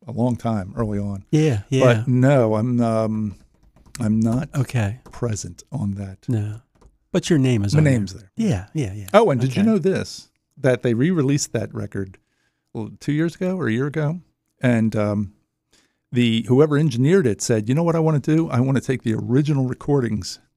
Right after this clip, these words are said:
Speaker 1: and, uh, clean them up a little bit and release them, not the ones that had been overdubbed." So Bill Blau's not on that record,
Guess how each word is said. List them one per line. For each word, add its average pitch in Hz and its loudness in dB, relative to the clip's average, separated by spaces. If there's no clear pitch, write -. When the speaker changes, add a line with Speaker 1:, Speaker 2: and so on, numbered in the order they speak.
Speaker 1:
and, 110 0
uh, 104 -2
clean 127 2
them 117 2
up 113 -6
a - -8
little 110 -6
bit 110 -8
and 113 -6
release 123 -4
them, - -12
not 120 -2
the 131 -4
ones 110 -2
that 98 -8
had 110 -6
been 104 -4
overdubbed." 135 -4
So 113 2
Bill 160 2
Blau's 139 0
not 113 0
on 120 -2
that 117 -6
record, 156 -6